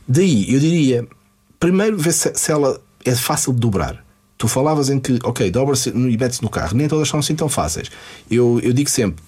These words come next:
testa. Quando chegares a uma grande superfície, as compras online,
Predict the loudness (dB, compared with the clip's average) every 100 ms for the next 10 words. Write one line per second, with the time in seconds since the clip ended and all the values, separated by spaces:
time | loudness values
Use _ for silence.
0 | -12 -2 0 0 -2 -6 -8 -20 -20 -6
1 | -2 0 0 2 2 2 0 0 -2 0
2 | 0 0 -2 -6 -8 -6 -2 -2 0 0
3 | 2 2 2 0